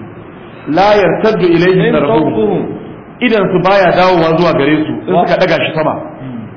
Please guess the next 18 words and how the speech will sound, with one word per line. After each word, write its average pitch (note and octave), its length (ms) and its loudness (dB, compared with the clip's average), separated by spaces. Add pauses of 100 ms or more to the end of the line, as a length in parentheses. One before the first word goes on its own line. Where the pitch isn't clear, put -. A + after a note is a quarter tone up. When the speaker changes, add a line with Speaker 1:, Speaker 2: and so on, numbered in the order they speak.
(280)
Speaker 2:
Wa C#3+ 200 -4
afidatuhum A3 840 -2
hawa. F3+ 360 2 (540)
Speaker 1:
Sannan F3 340 0
kuma G3+ 240 0 (120)
zukatansu G3+ 760 0 (480)
ya E3+ 240 2
zamanto F#3 480 2 (580)
wofintacce, E3 720 0 (480)
wato D#3 300 0 (120)
zukatansu F#3+ 540 0
baya F#3 300 2
tunanin D#3 400 0
komai F3+ 260 2 (460)
saboda E3+ 360 0
yana F3+ 240 2
cikin F#3 200 0
rudewa F#3 520 2